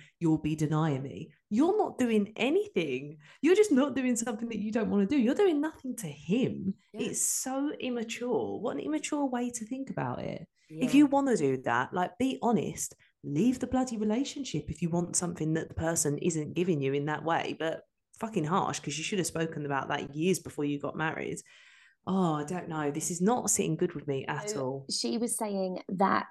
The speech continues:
Speaker 3: she's starting to feel bad for saying no. She's worried this is how he truly feels. Help. So don't worry.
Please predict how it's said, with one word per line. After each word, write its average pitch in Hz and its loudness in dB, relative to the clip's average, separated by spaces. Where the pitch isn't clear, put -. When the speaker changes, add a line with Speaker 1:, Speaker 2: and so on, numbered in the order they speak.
Speaker 3:
she's - 4
starting 202 4
to - -6
feel 185 0
bad 175 0
for 165 -4
saying 160 -2
no. 190 4
She's 165 -2
worried 180 8
this 170 2
is 165 2
how 165 -2
he 165 0
truly 160 0
feels. 160 2
Help. 147 -2
So 180 6
don't 226 6
worry. 170 2